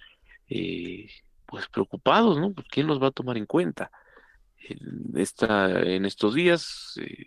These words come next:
dimos a conocer, del lado, por ejemplo, de Alejandra del Moral, pues, una propuesta interesante para los transportistas, que es también un sector importante en el tema, digo, de cuántos votos le puede aportar a su campaña, eh,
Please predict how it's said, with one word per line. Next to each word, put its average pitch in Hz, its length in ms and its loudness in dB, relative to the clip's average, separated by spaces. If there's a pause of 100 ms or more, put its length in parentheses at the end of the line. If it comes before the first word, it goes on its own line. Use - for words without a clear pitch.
dimos 101 300 -6
a 101 80 -4
conocer, 156 580 2 (520)
del 98 240 -2
lado, 101 220 0
por - 160 -8
ejemplo, 95 340 -4
de 95 40 2
Alejandra 95 340 -2
del 95 100 2
Moral, 127 220 0
pues, - 160 -12
una 110 160 -4
propuesta - 440 -4
interesante 127 680 0 (100)
para 180 300 4
los 139 280 -4
transportistas, - 1080 -8 (300)
que 98 80 0
es 113 140 -2
también 131 340 2
un 135 140 -2
sector - 460 -2
importante 160 920 0 (560)
en 107 180 0
el 101 420 2
tema, 135 320 6
digo, 135 160 4
de 107 120 2
cuántos 120 400 -2
votos 127 260 0
le 101 120 4
puede 131 200 4
aportar - 400 -2
a 117 60 -6
su - 80 -20
campaña, 185 680 0 (680)
eh, - 340 -10